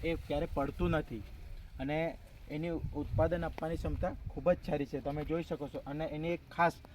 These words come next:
છેલ્લી વાત કે તમે આખા ખેતરની અંદર જો અને કોઈ પણ જાતનો રોગ દેખાતો નથી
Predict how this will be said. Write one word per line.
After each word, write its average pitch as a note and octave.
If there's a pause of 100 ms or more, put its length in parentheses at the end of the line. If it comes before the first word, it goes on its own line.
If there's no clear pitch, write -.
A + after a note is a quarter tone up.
(260)
છેલ્લી D#3
વાત D#3
કે D#3
તમે D#3 (140)
આખા C#3+
ખેતરની F3
અંદર E3+
જો D#3+
અને D#3
કોઈ D3+
પણ E3+
જાતનો E3+ (200)
રોગ D3+
દેખાતો D3
નથી A#2+